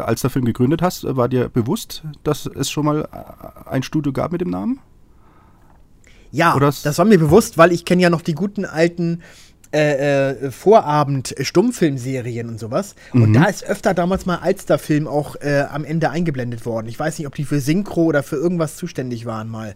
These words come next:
Speaker 1: Mhm.
Speaker 2: Die haben auch irgendwie im Synchronbereich, haben die auch was gemacht später.
Speaker 1: Also hast du es
Speaker 2: Und daher
Speaker 1: bewusst auch deswegen vielleicht, weil der Name auch super gepasst hat?
Speaker 2: Nein, ich überhaupt nicht. Ich hätt, ich hätt nie gedacht, dass der frei ist.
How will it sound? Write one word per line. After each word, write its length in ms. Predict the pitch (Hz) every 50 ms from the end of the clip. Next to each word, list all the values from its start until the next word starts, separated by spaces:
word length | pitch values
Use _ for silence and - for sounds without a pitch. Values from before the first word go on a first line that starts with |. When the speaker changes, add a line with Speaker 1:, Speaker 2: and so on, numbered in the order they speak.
| -
Speaker 1:
Mhm. 360 | - 117 113 101 95 104 120 - - - - -
Speaker 2:
Die 120 | 143 147
haben 100 | 160 180
auch 80 | 180 160
irgendwie 240 | 170 180 175 185 185
im 100 | 170 156
Synchronbereich, 840 | 175 180 170 - - 190 226 226 190 165 147 127 123 120 117 - 160
haben 100 | 156 160
die 100 | 156 156
auch 140 | 160 165 -
was 180 | 151 123 -
gemacht 380 | - 120 113 110 110 - - -
später. 440 | - - - 135 123 - 113 98 - - - - - - - -
Speaker 1:
Also 160 | 117 110 139
hast 100 | 135 -
du 40 | 147
es 40 | 127
Speaker 2:
Und 40 | 131
daher 120 | 143 147 147
Speaker 1:
bewusst 180 | 170 170 - -
auch 180 | 131 120 110 -
deswegen 480 | - 131 117 - 123 117 107 113 110
vielleicht, 340 | 104 - 107 101 101 98 -
weil 100 | 110 101
der 80 | 104 104
Name 200 | 104 110 117 117
auch 220 | 110 - - -
super 360 | - - 127 110 - 113 107 101
gepasst 420 | 113 - - 110 104 - - -
hat? 120 | 101 - -
Speaker 2:
Nein, 420 | - 151 151 151 175 220 226 180 127
ich 160 | 117 131 - -
überhaupt 400 | 165 156 143 147 190 214 - 190
nicht. 160 | 147 117 -
Ich 40 | -
hätt, 140 | 160 127
ich 60 | - -
hätt 100 | 165 -
nie 100 | 147 170 170
gedacht, 180 | 185 165 147
dass 140 | 151 135 -
der 100 | - 113
frei 260 | 104 - 175 208 196 120
ist. 260 | 110 117 - - -